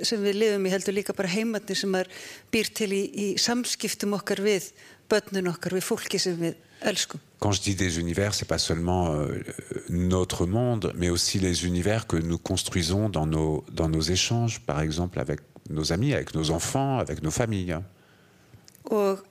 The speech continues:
Speaker 1: euh, og ég held líka bara að, að sá ótti sem mörg okkar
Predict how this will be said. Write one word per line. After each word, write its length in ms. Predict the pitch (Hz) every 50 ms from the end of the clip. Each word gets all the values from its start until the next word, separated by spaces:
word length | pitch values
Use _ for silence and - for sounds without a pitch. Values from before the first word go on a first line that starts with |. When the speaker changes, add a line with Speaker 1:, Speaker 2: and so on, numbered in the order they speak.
| - -
Speaker 1:
euh, 300 | 220 202 196 196 185 185
og 120 | - 190 208
ég 100 | 208 190
held 240 | 196 220 214 - -
líka 220 | 202 202 - 196 -
bara 300 | 214 202 208 202 196 202
að, 60 | 185 - -
að 220 | - 202 190 185 - - - - - - - - - - - - - _ -
sá 140 | - - 233 202
ótti 520 | - 214 226 233 - - - - - 220
sem 160 | - 214 196
mörg 280 | 202 208 226 240 - -
okkar 240 | 202 - - 202